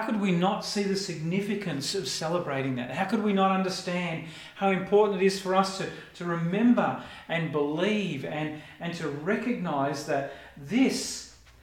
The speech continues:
what we remember and believe, what Jesus called us to remember and believe,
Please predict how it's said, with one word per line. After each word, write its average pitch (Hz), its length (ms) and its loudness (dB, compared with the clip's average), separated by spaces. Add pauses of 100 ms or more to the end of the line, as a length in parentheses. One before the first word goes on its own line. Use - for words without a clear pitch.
(100)
what 208 160 2
we 226 80 4
remember 202 440 4
and 190 100 2
believe, 180 420 4
what 175 160 2
Jesus 214 380 2
called 196 220 2
us 180 120 -4
to 175 80 -4
remember 165 320 -2
and 156 140 -2
believe, 151 520 0